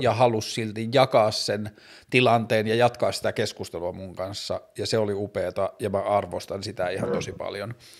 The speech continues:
Ja joo, mä olisin voinut, niinku, ehkä halunnut lukea ton kirjeen kokonaan, mut se oli aika pitkä ja sitten siellä mentiin sen verran yksityiskohtaisemmin noihin asioihin, että sieltä olisi voinut, niinku, tulla tunnistamisasioita myös.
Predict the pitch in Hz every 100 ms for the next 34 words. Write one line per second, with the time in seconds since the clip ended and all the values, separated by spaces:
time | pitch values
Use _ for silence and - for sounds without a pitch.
0 | - - - - - 120 117 120 139 131
1 | 110 117 127 135 131 139 127 123 - 123
2 | 117 120 135 135 131 131 127 117 120 117
3 | 110 113 107 120 113 113 123 135 120 113
4 | 110 120 131 135 120 120 120 120 - 127
5 | 117 131 113 110 113 - 113 110 113 107
6 | 110 107 107 113 110 110 110 110 113 113
7 | 104 104 - 104 98 107 107 113 110 107
8 | 104 107 107 110 110 120 - 113 117 117
9 | 135 131 127 120 110 110 104 107 98 107
10 | 104 104 107 117 113 - 120 117 127 -
11 | _ _ _ _ - 147 143 147 139 147
12 | 143 143 143 147 156 165 -